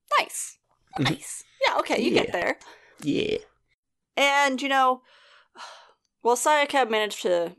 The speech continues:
Speaker 1: avoid a very implodey time.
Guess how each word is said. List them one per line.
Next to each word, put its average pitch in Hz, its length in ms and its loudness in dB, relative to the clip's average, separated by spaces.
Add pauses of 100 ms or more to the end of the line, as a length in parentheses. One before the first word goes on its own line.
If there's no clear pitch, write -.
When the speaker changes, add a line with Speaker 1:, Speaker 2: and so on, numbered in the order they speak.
(100)
Speaker 1:
avoid 180 500 2
a 165 180 0
very 156 540 -2 (180)
implodey 180 1000 -4 (600)
time. 156 440 -2